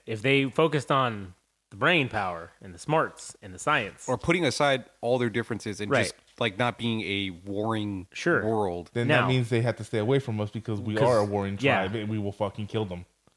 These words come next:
Speaker 2: Which kinda makes a, I mean, I
Speaker 1: I feel
Speaker 2: don't,
Speaker 1: like
Speaker 2: I don't
Speaker 1: that
Speaker 2: wanna
Speaker 1: puts
Speaker 2: sound like an asshole,
Speaker 3: We are
Speaker 2: but
Speaker 3: assholes.
Speaker 2: we're,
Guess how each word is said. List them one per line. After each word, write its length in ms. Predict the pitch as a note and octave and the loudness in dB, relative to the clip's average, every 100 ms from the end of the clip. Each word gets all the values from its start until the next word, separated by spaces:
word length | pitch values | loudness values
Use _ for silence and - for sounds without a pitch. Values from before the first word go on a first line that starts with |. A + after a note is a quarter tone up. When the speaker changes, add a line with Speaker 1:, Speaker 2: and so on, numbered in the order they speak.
| _ _ _ | _ _ _
Speaker 2:
Which 240 | D3 E3 - | -2 -2 2
kinda 220 | B3 D#4 | 2 4
makes 300 | C4+ C4+ - | 2 2 2
a, 160 | A#3 F#3+ | 2 4
I 60 | E3+ | 2
mean, 340 | G3 G3 F3 - _ - | 2 0 -4 -6 _ -6
I 40 | |
Speaker 1:
I 20 | A#3+ | 2
feel 80 | |
Speaker 2:
don't, 80 | C#4+ | 4
Speaker 1:
like 80 | D#4 - | 4 4
Speaker 2:
I 60 | |
don't 80 | D#4+ | 4
Speaker 1:
that 20 | |
Speaker 2:
wanna 100 | D#4+ | 4
Speaker 1:
puts 80 | A3 | 2
Speaker 2:
sound 180 | C4 A#3+ | 2 2
like 100 | A3 | 2
an 40 | C#3+ | 2
asshole, 580 | D#3+ F#3 - A3 A#3+ - | 4 4 4 2 2 0
Speaker 3:
We 120 | C3+ | 0
are 180 | D#3 F#3 | 0 2
Speaker 2:
but 100 | A3+ | 4
Speaker 3:
assholes. 280 | E3+ B3+ A2 | 4 2 0
Speaker 2:
we're, 100 | A#3+ | 0